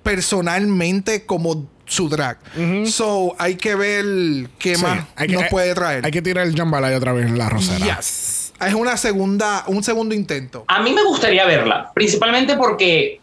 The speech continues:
Speaker 3: previous to all of this, eh, June me encanta. O sea, era de mis favoritas. Yo decía, "La amo, me encanta su mock, me parece perfecto", pero sí hay muchas áreas que necesita explorar. Eh, maybe in a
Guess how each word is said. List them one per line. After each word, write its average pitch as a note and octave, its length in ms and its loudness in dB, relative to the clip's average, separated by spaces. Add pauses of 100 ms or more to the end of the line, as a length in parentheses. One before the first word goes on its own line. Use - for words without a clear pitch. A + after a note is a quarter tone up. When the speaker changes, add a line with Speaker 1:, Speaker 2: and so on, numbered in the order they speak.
(140)
Speaker 3:
previous F#3+ 360 0
to F3 180 -2
all E3+ 320 4
of E3+ 80 -6
this, B3 460 0 (260)
eh, D3+ 540 2 (100)
June E3 180 2
me G3+ 80 2
encanta. C3 540 -2
O - 40 -20
sea, A#2 280 0
era D3 140 4
de F3+ 80 2
mis D#3+ 120 -2
favoritas. D3+ 440 0
Yo E3 80 -2
decía, C#3+ 340 -2
"La A#2 280 2
amo, D3+ 200 -2
me D#3 80 -2
encanta A2+ 360 -4
su B2 180 -2
mock, - 460 0 (200)
me A#2+ 60 -4
parece A#2+ 240 0
perfecto", F3+ 520 -4
pero A3+ 320 4
sí F#3 340 0
hay F3 240 2
muchas F3 360 -2 (140)
áreas E3 380 0
que D#3 100 2
necesita C3 480 -2
explorar. C#3 600 0 (540)
Eh, C#3+ 640 4 (520)
maybe A#3 560 4
in F3 240 4
a D3 300 2